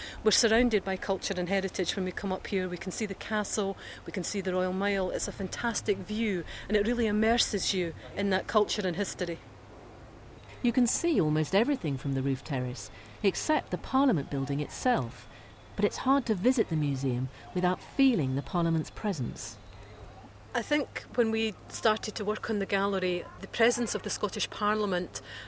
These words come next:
Speaker 1: became significant. We borrowed a lot of material from the Parliament itself, from the Mace model to Donald Dewar material and so on. We had fantastic access. I think it made the curator who was working on the section,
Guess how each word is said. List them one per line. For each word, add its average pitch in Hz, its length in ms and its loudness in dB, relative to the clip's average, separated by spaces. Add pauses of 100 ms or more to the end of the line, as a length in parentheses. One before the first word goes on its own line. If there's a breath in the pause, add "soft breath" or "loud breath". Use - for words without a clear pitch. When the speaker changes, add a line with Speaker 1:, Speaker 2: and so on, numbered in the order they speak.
Speaker 1:
became 214 420 2
significant. 208 840 -2 (320 loud breath)
We 208 100 2
borrowed 220 380 4
a 208 60 2
lot 196 160 2
of - 100 -6
material 202 520 0
from 190 260 -2
the 185 80 -2
Parliament 196 640 -2
itself, 196 480 0
from 185 320 -4 (340 loud breath)
the 185 160 -2 (120)
Mace 208 420 4
model 196 640 2
to 185 400 0
Donald 185 340 -4
Dewar 208 240 2
material 202 640 0
and 190 120 -2
so - 160 0
on. 190 120 -2
We 185 100 -2
had 180 120 -2
fantastic 196 600 -2
access. 196 560 -2 (360 loud breath)
I 240 60 -2
think 294 260 0
it - 200 6
made 247 340 6
the 285 80 -2
curator 233 440 2
who 220 60 0
was 220 120 0
working 214 320 -2
on 208 80 0
the 202 40 -2
section, 202 480 0